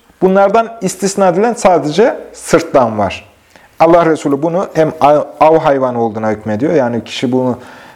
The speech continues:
e, ihramlıyken avlasa fısk işlemiş olur.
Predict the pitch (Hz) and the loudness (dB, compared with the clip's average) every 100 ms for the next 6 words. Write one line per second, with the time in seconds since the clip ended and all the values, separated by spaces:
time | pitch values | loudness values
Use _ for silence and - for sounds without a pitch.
0 | _ - 113 113 131 107 139 135 127 139 | _ -2 0 -2 -4 -2 -2 0 0 -2
1 | 135 123 120 120 208 - - 151 - 117 | -2 -2 -2 -2 -4 -4 -4 -2 -4 -4
2 | 113 107 - 101 98 | -2 -2 -4 -4 -4